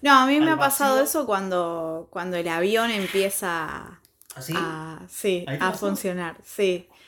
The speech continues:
Speaker 1: Sí, porque ahí ya es como, no hay chance de decir, "Me quiero bajar". <laughs> Como
Speaker 2: Claro,
Speaker 1: que,
Speaker 2: no hay, no hay
Speaker 1: claro,
Speaker 2: chance.
Speaker 1: ya está, ya estás ahí. Y bueno, después, eh, fue disfrutar, eh,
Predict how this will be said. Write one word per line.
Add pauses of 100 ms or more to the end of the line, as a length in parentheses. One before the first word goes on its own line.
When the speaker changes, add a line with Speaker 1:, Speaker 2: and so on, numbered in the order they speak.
(120)
Speaker 1:
Sí,
porque
ahí (180)
ya
es
como,
no
hay
chance
de
decir,
"Me
quiero
bajar".
<laughs>
Como
Speaker 2:
Claro,
Speaker 1:
que,
Speaker 2:
no
hay,
no
hay
Speaker 1:
claro,
Speaker 2:
chance. (540)
Speaker 1:
ya
está,
ya
estás
ahí.
Y
bueno,
después,
eh,
fue
disfrutar, (380)
eh,